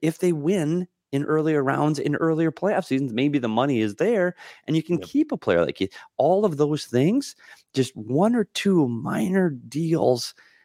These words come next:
Speaker 1: change the trajectory for a franchise for decades.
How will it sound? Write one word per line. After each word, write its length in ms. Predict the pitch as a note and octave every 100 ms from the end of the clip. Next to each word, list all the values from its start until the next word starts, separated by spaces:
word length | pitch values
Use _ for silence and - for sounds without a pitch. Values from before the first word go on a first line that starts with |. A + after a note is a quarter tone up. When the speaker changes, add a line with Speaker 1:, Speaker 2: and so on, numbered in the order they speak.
| _ _ _ _ -
Speaker 1:
change 340 | D3 E3+ E3
the 80 | G#2+
trajectory 600 | - A#2 A2 C#3+ - C#3+
for 180 | - A2
a 40 |
franchise 540 | - C3+ C3+ C3+ C3 -
for 240 | - D3 C3+ -
decades. 680 | F3 - A#3 - - -